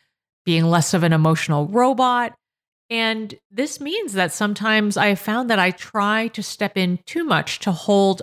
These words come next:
other people's needs and concerns. Now, I'm not saying you don't need to hold other people's needs and concerns, but I think in an effort to try to undo my emotional robot nature,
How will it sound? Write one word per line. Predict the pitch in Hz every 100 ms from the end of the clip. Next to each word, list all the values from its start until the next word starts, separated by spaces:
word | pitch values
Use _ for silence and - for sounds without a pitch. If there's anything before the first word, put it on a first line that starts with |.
| -
other | 185 180
people's | 165 - 170 165 160 156 -
needs | 156 156 147
and | - 160
concerns. | - 156 - - - 170 - - _ _ _ _ -
Now, | 208 170
I'm | - 185
not | 208 208
saying | - 196
you | 175 170
don't | - 262 277 202 -
need | -
to | 185
hold | 190 190 190
other | 196 196
people's | 220 202 214 214
needs | 214 214
and | 220
concerns, | 220 214 - 214 214 208 -
but | 202
I | 180 170
think | - 202 196 - _ _ -
in | 208 185 175
an | 165
effort | - 214 - 196 190 -
to | -
try | - - - 208 208
to | 202 185 170
undo | 190 175 160 185 170 175 165
my | 160
emotional | 160 160 160 - 156 151
robot | 156 151 160
nature, | 170 170 - 180 170